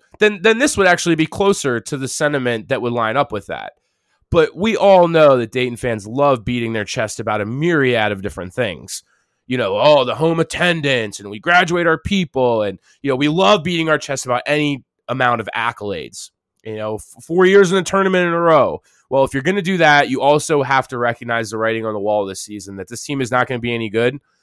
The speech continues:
They're gonna get better. They're gonna improve. Brooks Hall said it two weeks ago. They're gonna win some games they shouldn't win. But the other side of that coin, he said it right afterwards, they're gonna lose games they shouldn't lose.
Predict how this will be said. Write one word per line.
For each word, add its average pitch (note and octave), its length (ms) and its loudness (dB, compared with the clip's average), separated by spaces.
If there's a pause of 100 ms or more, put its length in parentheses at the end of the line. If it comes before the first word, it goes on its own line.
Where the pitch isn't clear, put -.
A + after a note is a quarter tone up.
(200)
They're C3 140 0
gonna E3 160 2
get E3+ 220 2
better. C3+ 500 2
They're D#3+ 80 0
gonna G3 200 4
improve. B2 600 -4 (840)
Brooks E3+ 200 -2
Hall F3 200 6
said F3 180 4
it D#3+ 80 -2
two E3+ 100 -2
weeks F#3 240 -2
ago. F#2+ 220 -4
They're C#3 140 0
gonna G#3+ 200 6
win C#3+ 380 2
some A#2+ 200 -8
games B2+ 260 -2
they A2 60 -6
shouldn't G2+ 300 -6
win. G2+ 360 -2 (400)
But B2 240 0 (120)
the C3+ 120 0
other D3 100 2
side C#3 220 2
of C3+ 80 2
that B2 120 2
coin, D3 420 -2 (140)
he A#2+ 140 -14
said A#2+ 180 -4
it B2 40 0
right A#2 160 0
afterwards, A#2+ 640 -2 (220)
they're D3 100 -2
gonna E3 180 4
lose C#3+ 240 6
games B2+ 220 0
they A#2 80 0
shouldn't G#2 300 0
lose. - 440 0